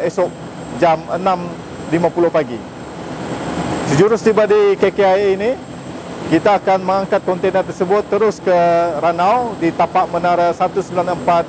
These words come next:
di Kampung Randagung dan juga tapak Menara tiga ratus di Kampung Kinabutan.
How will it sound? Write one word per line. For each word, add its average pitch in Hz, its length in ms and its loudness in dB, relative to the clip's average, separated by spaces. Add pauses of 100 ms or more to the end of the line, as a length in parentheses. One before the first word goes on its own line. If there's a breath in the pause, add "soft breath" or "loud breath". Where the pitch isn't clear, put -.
di 160 100 -4
Kampung 165 380 0
Randagung 170 480 2 (560)
dan 156 100 4
juga 170 260 2
tapak 180 280 0
Menara 170 640 2
tiga 175 280 2
ratus 151 360 0
di 165 100 -4
Kampung 165 560 2 (320)
Kinabutan. 165 460 2